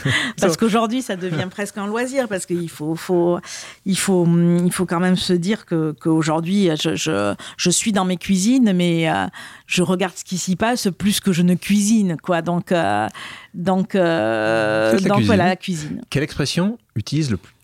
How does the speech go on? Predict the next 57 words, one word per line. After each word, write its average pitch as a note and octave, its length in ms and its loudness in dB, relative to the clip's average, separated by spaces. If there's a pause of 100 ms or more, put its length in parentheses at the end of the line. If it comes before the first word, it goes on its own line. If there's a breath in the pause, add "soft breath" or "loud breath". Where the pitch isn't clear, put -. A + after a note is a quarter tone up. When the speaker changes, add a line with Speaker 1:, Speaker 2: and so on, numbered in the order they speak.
(100)
Speaker 1:
l'utilises-tu A2+ 440 -4
le A#2+ 80 -2
plus - 140 -8
souvent ? G2+ 320 -4 (400)
Est-ce - 100 -8
qu'il A#2+ 100 0
y - 0 -
a - 20 2
une G#2 40 0
expression G2+ 340 -2
que G2 80 -4
tu - 140 -12
utilises F#2 360 -10
tout - 160 -10
le F#2 60 -6
temps ? F#2+ 240 -10 (160)
Speaker 2:
Oh, F3+ 80 0
je F3 80 -2
dis D#3+ 140 -4
toujours « F#3 320 0
au G3+ 100 0
pétard », « - 880 -6
au G3 80 0
pétard ». - 420 -4 (380 loud breath)
Quand F#3+ 100 0
je F3 60 0
suis G3 100 0
surprise G3 480 0
de E3 80 0
quelque D3+ 220 -4
chose B3+ 160 -4
qui - 100 -6
m'arrive, D#3 320 -2
hein, D2 180 -4
parce C#3 140 -10
que - 80 -14
je C#3+ 60 -10
suis - 80 -16
toujours, D#3+ 300 -8
euh, - 80 -6 (120)
surprise, - 600 -6
moi - 120 -6
je - 80 -6
suis - 100 -6
un - 320 -8
peu D#3 180 -6
naïve, F#3+ 400 2
hein, F#3 100 0 (480 loud breath)
donc E3+ 160 2
je E3+ 80 -2
dis E3+ 100 -2
toujours « G3 560 0 (140)
au A3+ 140 0
pétard ». - 760 -8 (560 loud breath)
Speaker 1:
Ton A2 140 -2
film E3 200 0
préféré ? A2+ 520 -2